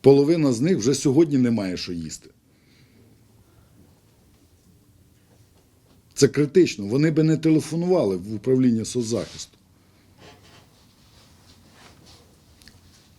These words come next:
А вони починають телефонувати, гроші мають прийти десятого числа,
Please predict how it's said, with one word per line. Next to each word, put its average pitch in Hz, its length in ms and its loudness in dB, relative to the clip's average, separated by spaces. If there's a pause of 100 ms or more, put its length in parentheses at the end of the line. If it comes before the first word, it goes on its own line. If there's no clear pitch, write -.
(280)
А 110 100 2
вони 165 180 4
починають 170 480 -2
телефонувати, 151 580 0
гроші 151 320 2
мають 160 320 0
прийти 156 280 4
десятого 139 520 -2
числа, 208 460 -2